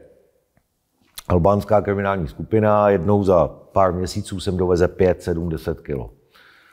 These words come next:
V šedesáti procentech účinnosti. Předtím, než to rozprodají dál, to čtyřikrát naředěj.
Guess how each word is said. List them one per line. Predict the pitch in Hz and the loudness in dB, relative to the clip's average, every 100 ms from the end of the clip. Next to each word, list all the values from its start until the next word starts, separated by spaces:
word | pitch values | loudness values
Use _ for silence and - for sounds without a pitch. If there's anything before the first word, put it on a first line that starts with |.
| _ _ _ _ _ _ _ _ _ _ _ | _ _ _ _ _ _ _ _ _ _ _
V | - | 0
šedesáti | 123 120 123 110 117 | 2 4 2 2 0
procentech | 107 92 107 95 101 - - - - | -2 -2 -2 2 0 0 -14 -18 -12
účinnosti. | 101 - 87 76 - 57 - _ _ _ _ _ _ _ _ _ _ _ _ _ - - - | -8 -2 -2 -2 -8 -16 -20 _ _ _ _ _ _ _ _ _ _ _ _ _ -14 -14 -4
Předtím, | 110 101 131 | -2 0 2
než | 135 | 2
to | 135 | 2
rozprodají | 143 - 139 143 123 | -2 0 0 4 4
dál, | 87 80 80 87 | 4 4 2 -2
to | - | -6
čtyřikrát | 95 - 107 120 127 120 120 - 107 | -8 0 2 2 4 2 2 -4 -2
naředěj. | 101 98 78 64 - | 0 0 -2 -6 -14